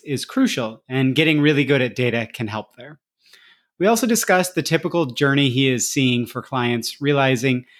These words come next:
data mesh might be good for them. It typically starts off as a technology discussion around a pain point that is acute but not dire. There's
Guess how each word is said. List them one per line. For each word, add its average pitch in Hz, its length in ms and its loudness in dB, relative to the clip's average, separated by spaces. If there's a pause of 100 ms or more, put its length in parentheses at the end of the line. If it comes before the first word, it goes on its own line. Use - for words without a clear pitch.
(380)
data 165 220 2
mesh 160 300 0
might 147 340 2
be 135 140 0
good 135 260 -2
for - 160 -14
them. 165 360 -16 (300)
It 165 140 -6
typically 214 420 0
starts 170 320 0
off 156 360 2
as 135 480 0
a 143 120 -6
technology 151 600 2
discussion 139 540 0
around 123 280 0
a 113 40 -6
pain 175 340 0
point 156 360 -2
that 127 140 -4
is 123 380 -6
acute 202 460 -2
but 147 100 -8
not 131 300 0
dire. 123 400 -6 (600)
There's 156 540 2